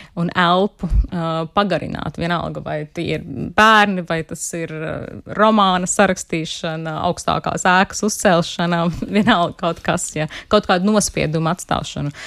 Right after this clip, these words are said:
Es domāju, ka šis noteikti varētu piesaistīt uzmanību, un cilvēki,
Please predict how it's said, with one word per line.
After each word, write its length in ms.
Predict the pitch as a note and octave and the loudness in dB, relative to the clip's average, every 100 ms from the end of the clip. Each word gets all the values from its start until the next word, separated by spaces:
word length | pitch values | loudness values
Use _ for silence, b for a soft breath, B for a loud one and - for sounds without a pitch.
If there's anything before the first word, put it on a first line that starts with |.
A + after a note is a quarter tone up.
| B | B
Es 180 | - F3 | -4 4
domāju, 460 | G3 A3 G#3 G3 - | 6 6 6 4 2
ka 220 | G3 F#3+ | 2 2
šis 320 | - G#3 - - | 2 -2 -2 -2
noteikti 500 | G#3 G#3+ F#3+ F3 - | 0 2 2 0 2
varētu 400 | E3+ G3+ A3 - | 4 6 4 2
piesaistīt 800 | B3 A#3+ B3 A3 - G#3+ - - | 0 2 2 0 0 -4 -4 -12
uzmanību, 680 | - A3+ A3 G#3+ G3+ F#3+ F3+ | -2 0 2 0 0 0 -2
un 80 | F3 | -4
cilvēki, 640 | F#3 F3 D3 - - D#3 | -2 0 0 -4 -8 -10